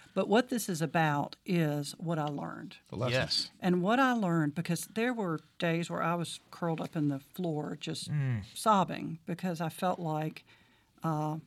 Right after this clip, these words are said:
Speaker 1: my reputation would be destroyed and that my network of life would, uh, go away.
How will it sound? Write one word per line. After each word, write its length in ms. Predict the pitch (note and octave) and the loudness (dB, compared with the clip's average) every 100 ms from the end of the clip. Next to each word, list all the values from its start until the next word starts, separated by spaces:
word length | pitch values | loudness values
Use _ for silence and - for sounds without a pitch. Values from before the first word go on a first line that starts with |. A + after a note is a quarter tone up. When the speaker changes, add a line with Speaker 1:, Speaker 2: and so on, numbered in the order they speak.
| _ _ _ _ - | _ _ _ _ 0
Speaker 1:
my 640 | E3+ F3 F#3+ G3+ G#3+ G#3+ - _ _ _ _ _ _ _ _ F#3 | 4 6 6 4 0 -2 -8 _ _ _ _ _ _ _ _ -2
reputation 760 | F#3 F#3+ G3 - F3 - E3 | 0 0 -4 -2 -2 0 0
would 160 | D#3 C#3+ | 0 0
be 120 | D#3+ | -2
destroyed 680 | D#3 D#3 - D3 C3+ C#3 - - | -2 -4 -6 -6 -6 -8 -10 -2
and 200 | E3 E3 | 2 4
that 200 | D#3+ - - _ _ - | 2 -2 -12 _ _ 0
my 200 | F3+ F#3 | 4 6
network 680 | G#3+ G3+ - D3 D#3+ E3 - _ - | 4 2 -2 -2 -2 -4 -12 _ -8
of 140 | D#3+ | -4
life 540 | F3 E3+ D3 D#3 - - - | 0 0 -2 -6 -14 -20 -14
would, 400 | F3 D#3+ D#3+ E3 - _ - | -4 0 0 -2 -10 _ -2
uh, 280 | E3 D3+ D#3 D#3 _ _ _ _ _ - | 0 0 -2 -8 _ _ _ _ _ 2
go 140 | F3+ | 4
away. 360 | D#3+ F#3+ A3 | 4 2 -2